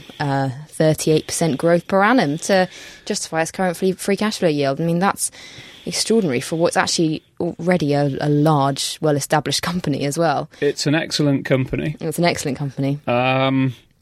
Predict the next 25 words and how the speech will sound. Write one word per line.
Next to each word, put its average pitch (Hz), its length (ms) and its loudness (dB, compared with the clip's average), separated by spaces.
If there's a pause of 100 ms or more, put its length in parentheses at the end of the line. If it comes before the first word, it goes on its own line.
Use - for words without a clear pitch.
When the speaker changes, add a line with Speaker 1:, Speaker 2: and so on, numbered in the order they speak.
Speaker 1:
I 170 80 -2
do 170 160 0
like 160 220 -2
Abcam. 143 440 -6 (220)
Speaker 2:
we're 139 140 2
Speaker 1:
But, 151 360 2 (240)
I 180 60 2
mean, 165 240 2
that 185 220 0 (100)
is, 156 460 0
is 160 420 -2
that 196 140 0
sustainable? 233 500 2
Is 247 140 0
that 214 140 0
kind 202 160 -2
of 196 80 -2
growth 208 300 2 (400)
realistic? 233 680 0 (100)
It's, - 560 -4 (120)
it 156 140 -10
seems 202 380 0
a 175 60 -2
little 180 260 2
bit, 185 220 0